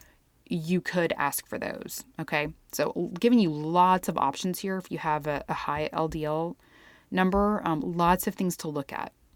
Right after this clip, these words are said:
okay? A functional range for L D L is forty to one twenty. But if you're over sixty, that would be one twenty to one seventy.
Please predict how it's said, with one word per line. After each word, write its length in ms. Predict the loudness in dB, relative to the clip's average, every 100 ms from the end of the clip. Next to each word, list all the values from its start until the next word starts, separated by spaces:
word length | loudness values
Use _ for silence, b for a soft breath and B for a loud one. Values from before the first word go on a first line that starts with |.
| -12
okay? 360 | -4 0 0 -2 B B B B
A 80 | -8
functional 580 | 2 2 4 2 2 2
range 580 | 2 2 4 4 4 -4
for 240 | -4 0 4
L 160 | 4 4
D 180 | 4 4
L 380 | 4 2 0 -8 _ b b b b b b _ _ _
is 380 | 6 8 6 2 -2
forty 580 | -16 -4 0 4 6 6
to 80 |
one 260 | 6 6 4
twenty. 420 | 0 0 4 2 0 b b b _ _ _ _ _ _ _ _ _ -20 -18 -6 -6 -6 2
But 160 | 6 6
if 160 | 4
you're 140 | 2 4
over 260 | 4 4 0
sixty, 720 | 0 0 0 -2 0 0 -4 _ _ b b b b b 4
that 200 | 6 8
would 140 | 6
be 120 | 2
one 320 | 2 4 4 4
twenty 340 | 2 2 2
to 80 | 2
one 200 | 0 0
seventy. 540 | -2 -2 -2 -4 -10